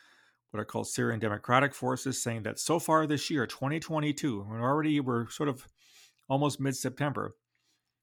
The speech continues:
there've been a hundred and twenty-nine attacks by isis, that's isis core, in northern Iraq and Syria this year alone. That's not quite one a day, one every two days.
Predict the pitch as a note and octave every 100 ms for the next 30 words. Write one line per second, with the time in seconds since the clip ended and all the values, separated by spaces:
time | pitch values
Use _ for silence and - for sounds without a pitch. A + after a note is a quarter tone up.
0 | _ _ _ _ _ _ - G#2 A#2+ -
1 | D3+ G3+ D3 - D#3+ D3+ C#3 B2+ C#3 C3
2 | - - A2+ - G#3 - F#2 - - D#3+
3 | - F#3 A3 F#3 - - F3+ - - _
4 | _ _ _ _ _ _ _ _ _ _
5 | _ _ _ - A2+ A2+ A#2+ A#2+ G#2+ G#2+
6 | G#2+ A2 - B2 G#2+ G2 - _ _ -
7 | A#2 - G#2+ A2 G#2+ F#2+ _ _ _ B2
8 | C3+ - A#3 - G#3+ F3 E3 D#3 C#3 G#2+
9 | - _ _ _ _ _ - G3 F3 E3+
10 | D3 - D3 G#2+ G#2 -